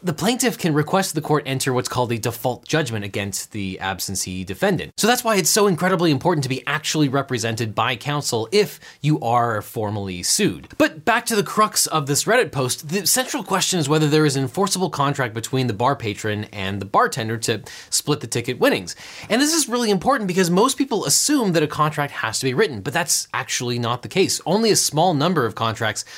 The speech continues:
must be in writing. And in fact, sometimes there can even be an implied contract based on the actions of the individuals.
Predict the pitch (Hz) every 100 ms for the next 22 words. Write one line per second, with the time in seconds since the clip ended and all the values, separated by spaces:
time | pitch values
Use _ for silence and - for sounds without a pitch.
0 | - 131 147 - - - 104 98 85 98
1 | 101 220 220 98 82 - - 175 156 240
2 | 269 180 - - 240 277 220 175 156 131
3 | 156 160 165 196 185 151 160 160 160 156
4 | - 156 165 196 202 156 131 110 107 120
5 | 113 110 120 120 - 113 120 120 82 139
6 | - 113 107 104 110 101 107 113 123 233
7 | 190 98 - -